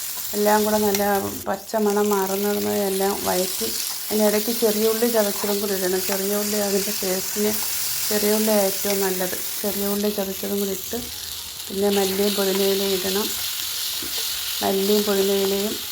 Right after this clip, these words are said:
അതും കൂടി ഇട്ട് ചേർത്ത് വഴറ്റി നല്ല പച്ചമണം മാറുന്നത് വരെ എല്ലാ മസാല എല്ലാം കൂടെ നല്ലതുപോലെ വഴറ്റി എല്ലാം കഴിഞ്ഞിട്ട് നമ്മൾ കുറച്ച്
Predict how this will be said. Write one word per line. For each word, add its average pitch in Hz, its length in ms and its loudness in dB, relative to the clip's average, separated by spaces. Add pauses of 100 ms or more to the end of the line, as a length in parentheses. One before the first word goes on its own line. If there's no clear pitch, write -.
(880)
അതും 196 220 2
കൂടി 202 180 0
ഇട്ട് - 260 -6
ചേർത്ത് 190 440 2
വഴറ്റി 190 440 0
നല്ല 196 260 2
പച്ചമണം 202 540 -4
മാറുന്നത് 190 560 0
വരെ 196 240 -2
എല്ലാ 190 200 4 (420)
മസാല 202 320 0 (120)
എല്ലാം 196 280 0
കൂടെ 196 180 -2
നല്ലതുപോലെ 196 640 2
വഴറ്റി 185 380 0 (1500)
എല്ലാം 202 340 2
കഴിഞ്ഞിട്ട് 190 560 2
നമ്മൾ 202 160 0 (120)
കുറച്ച് 196 260 -2